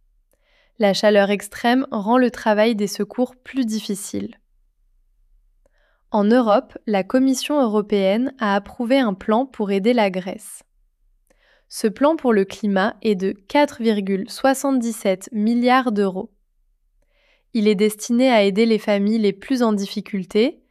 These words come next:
les usagers des transports et les petites entreprises à utiliser des énergies plus propres.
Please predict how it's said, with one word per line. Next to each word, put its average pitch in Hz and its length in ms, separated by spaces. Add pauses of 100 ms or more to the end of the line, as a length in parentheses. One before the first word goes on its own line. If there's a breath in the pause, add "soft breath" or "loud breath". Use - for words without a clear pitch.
(340)
les 208 280
usagers 254 360
des 233 140
transports 202 760 (480)
et 214 80
les 196 140
petites 277 480
entreprises 220 800
à 202 160
utiliser 208 580
des 214 220
énergies 196 500
plus - 320
propres. - 580